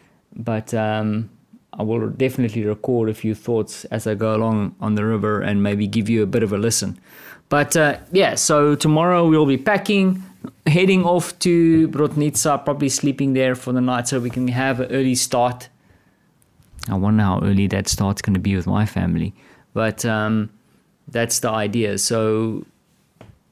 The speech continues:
um, tonight is the last night in the luxury of my nice, soft bed, and I'll be missing it for sure. But, uh, let's see how this camping adventure,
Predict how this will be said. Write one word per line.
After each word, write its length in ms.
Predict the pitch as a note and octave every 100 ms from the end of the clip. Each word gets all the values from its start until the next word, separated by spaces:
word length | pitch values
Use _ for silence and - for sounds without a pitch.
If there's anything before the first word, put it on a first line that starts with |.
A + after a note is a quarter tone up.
| _ -
um, 540 | F#2+ G2 G2+ G2+ G#2+ _ _ _ _ _ _ _ _
tonight 360 | - B2+ C3 B2+
is 60 | B2
the 100 | B2
last 300 | A#2 B2 B2+
night 260 | A#2 G#2
in 80 | A#2
the 80 | A2
luxury 400 | A#2 A#2 - A#2+
of 140 | G#2+
my 320 | A2 A2 A2 -
nice, 500 | C3 B2 B2 A#2+ - - -
soft 420 | - A#2 A2 - A2+
bed, 360 | A2+ A2 G#2 - _ _ _ _ _
and 120 | G#2+ A2
I'll 100 | G#2+
be 160 | A#2
missing 380 | A#2 A#2 - A#2+
it 120 | A2+
for 140 | - A2
sure. 380 | - B2 G#2+
But, 280 | G2 G#2+ -
uh, 160 | G#2+ G#2
let's 260 | G#2+ A#2
see 100 | -
how 160 | A#2+ A2
this 180 | G#2 -
camping 420 | - A#2+ A#2+ A2
adventure, 600 | F#2+ G2+ G#2 G2 G2